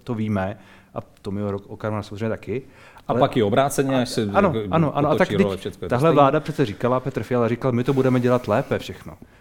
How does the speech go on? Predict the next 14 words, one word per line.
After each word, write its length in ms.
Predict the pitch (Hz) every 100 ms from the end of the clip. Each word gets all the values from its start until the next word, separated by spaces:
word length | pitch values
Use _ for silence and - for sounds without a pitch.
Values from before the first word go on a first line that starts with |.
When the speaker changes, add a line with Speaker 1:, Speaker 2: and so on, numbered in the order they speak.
| _ -
Speaker 1:
Nezvýšíme 480 | 98 131 - 131 123
daně 280 | 123 123
a 60 | 113
tak 140 | 127
dále, 360 | 117 113 110 117
ukážeme 460 | 110 123 120 123 120
vám, 200 | 123 120
jak 140 | 117
se 120 | 127
správně 380 | - 120 110 131
vládne.“ 380 | 117 123 113 82
To, 140 | 123 - -
to 120 | 143
říkali. 360 | 139 - 135